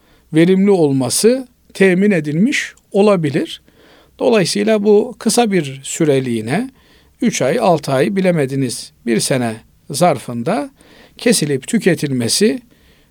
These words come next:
ve insanın hizmetine sunulması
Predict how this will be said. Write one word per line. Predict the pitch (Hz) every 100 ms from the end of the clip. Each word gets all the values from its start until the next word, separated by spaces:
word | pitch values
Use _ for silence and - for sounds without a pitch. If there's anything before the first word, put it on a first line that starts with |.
| -
ve | 190 185 175 240 _ _ _ _ _ -
insanın | 196 175 202 190 160
hizmetine | 139 - 226 185 185 139 - 156 220 277 - _ _ _ -
sunulması | - - 226 220 190 175 151 170 143